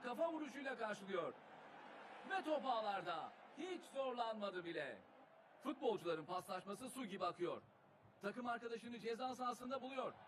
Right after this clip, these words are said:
Peki işi bitirebilecek mi? Bitiriyor. Savunmayı yarıp geçtiler. Rakip kaleye doğru ilerliyorlar. Savunmayı atlatabilecekler mi? Ceza sahasına çok güzel bir pas oldu.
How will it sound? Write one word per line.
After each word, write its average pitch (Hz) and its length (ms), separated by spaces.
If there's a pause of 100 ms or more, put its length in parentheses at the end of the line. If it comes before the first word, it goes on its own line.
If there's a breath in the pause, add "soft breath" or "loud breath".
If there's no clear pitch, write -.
Peki 294 360 (140)
işi 269 280
bitirebilecek 277 600
mi? 262 260 (280)
Bitiriyor. 302 600 (240)
Savunmayı 277 920
yarıp 302 400
geçtiler. 214 520 (300)
Rakip 190 300
kaleye 254 320
doğru 254 220
ilerliyorlar. 175 680 (160)
Savunmayı 285 480
atlatabilecekler 277 840
mi? 185 200 (200)
Ceza 233 300
sahasına 262 360
çok 302 260
güzel 294 280
bir 294 60
pas 269 220
oldu. 254 280